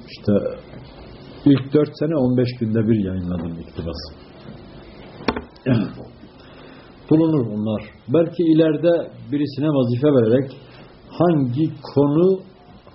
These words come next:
hangi sayıda, hangi sayfalarda geçti, bir iktibas ciltlerinin onuncu cilt tamamlanacak şimdi. İktibas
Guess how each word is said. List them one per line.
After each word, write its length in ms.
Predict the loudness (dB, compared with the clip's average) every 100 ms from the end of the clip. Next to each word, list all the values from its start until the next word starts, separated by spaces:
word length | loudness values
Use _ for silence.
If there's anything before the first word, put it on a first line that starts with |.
| 0
hangi 340 | 2 4 4 2 2
sayıda, 460 | 4 6 6 4 4 2 -4 -4
hangi 340 | 0 2 2 0
sayfalarda 680 | 2 2 4 2 2 2 0
geçti, 760 | 0 -2 -2 -2 -4 4 4 4 -6 -20 -20 -20 -12
bir 380 | 0 4 4 2 -16 -18 -10
iktibas 480 | -10 -2 2 2 0 0
ciltlerinin 760 | -2 0 2 4 4 2 0 -2 -14 -20 -20 -20 -20 -18 0
onuncu 420 | 4 6 6 4 2
cilt 280 | 2 2 0
tamamlanacak 760 | 2 2 2 2 2 0 -2 -6
şimdi. 360 | -12 -6 -6 -6 -10 -20 -20 -20 -20 -20 -20 -20 -20 -20 -20 -20 -20 -20 -20 -18 -18 -20 -20 -2 2
İktibas 480 | 2 4 2 2